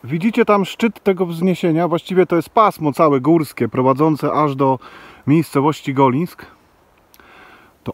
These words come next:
od Golińska właśnie, tam gdzieś daleko znajdującego się, tym szczytem idzie pas graniczny.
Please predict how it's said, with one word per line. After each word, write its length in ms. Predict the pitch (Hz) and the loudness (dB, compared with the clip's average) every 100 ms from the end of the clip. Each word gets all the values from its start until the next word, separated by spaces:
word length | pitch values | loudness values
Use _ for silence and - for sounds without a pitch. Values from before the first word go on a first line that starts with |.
| - | 0
od 200 | 202 180 | 0 4
Golińska 640 | 175 175 220 202 - 135 | 4 4 4 0 0 0
właśnie, 520 | 120 110 - 104 117 - - | 2 -2 -4 -4 -4 -8 -4
tam 260 | 196 175 135 | 0 2 2
gdzieś 260 | 151 147 | 2 2
daleko 360 | 120 135 143 127 | 2 0 0 0
znajdującego 680 | 131 127 123 117 147 127 104 | 0 0 0 -2 -2 -4 -4
się, 240 | 104 127 135 _ _ _ _ _ _ _ _ _ _ _ _ _ _ _ _ | -6 -8 -10 _ _ _ _ _ _ _ _ _ _ _ _ _ _ _ _
tym 280 | - 277 262 | 4 6 6
szczytem 540 | - - 214 208 202 196 190 | 2 0 0 2 0 0 -4
idzie 440 | 190 151 170 160 - _ | -2 2 2 2 -4 _
pas 240 | 180 180 156 | 0 0 0
graniczny. 640 | 156 160 165 131 107 | 2 2 0 -2 -6